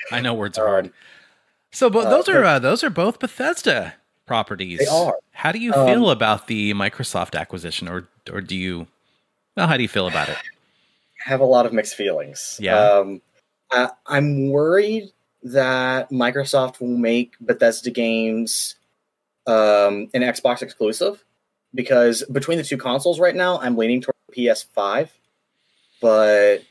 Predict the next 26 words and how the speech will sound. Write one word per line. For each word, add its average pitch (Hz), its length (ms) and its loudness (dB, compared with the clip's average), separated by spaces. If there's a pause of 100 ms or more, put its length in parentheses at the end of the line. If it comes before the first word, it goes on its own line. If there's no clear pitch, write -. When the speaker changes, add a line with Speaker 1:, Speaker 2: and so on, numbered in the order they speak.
(1000)
Speaker 2:
Microsoft 175 600 2
has 180 100 4
been 151 140 -2
a 147 60 0
lot 143 260 2
more 135 240 4
open 123 240 0
toward, 120 480 -4
or 120 160 -2
a 127 80 -6
lot 135 200 2
more 127 360 2 (180)
nice, 120 720 -4
I 110 60 -12
guess 101 180 -6
you 104 40 -12
could 101 100 -8
say, 98 160 -2
towards 117 280 -4
the 117 120 -6
open 110 240 -6
source 104 260 -4
community 120 540 -8 (260)
as 151 140 0
of 165 100 -2
late. 190 260 2